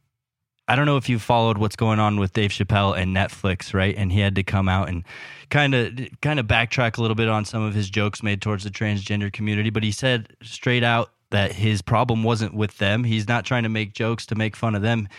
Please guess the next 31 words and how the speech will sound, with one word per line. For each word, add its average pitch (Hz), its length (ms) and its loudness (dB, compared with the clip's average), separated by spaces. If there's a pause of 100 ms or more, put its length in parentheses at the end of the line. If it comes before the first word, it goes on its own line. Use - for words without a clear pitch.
(180)
His 104 160 -2
issue 123 340 -2
right 120 220 0
now 113 240 0
is 98 100 -4
more 110 320 0
with 104 320 -2 (400)
corporate 123 520 0 (500)
greed 127 440 2
or 101 100 2
something 127 320 0
along 113 220 2
those 104 180 0
lines, 98 240 -2
corporate 113 500 -2
control, 107 640 0
right? 101 280 2
And 110 100 0
that's 123 160 0
kind 147 180 0
of 151 80 0
what 131 100 0
you're 123 100 0
seeing 120 340 -2
here. 131 220 2
Like 107 200 0
I 123 100 2
said 131 280 -2
earlier, 123 360 2
it's 104 260 0
a, 117 140 0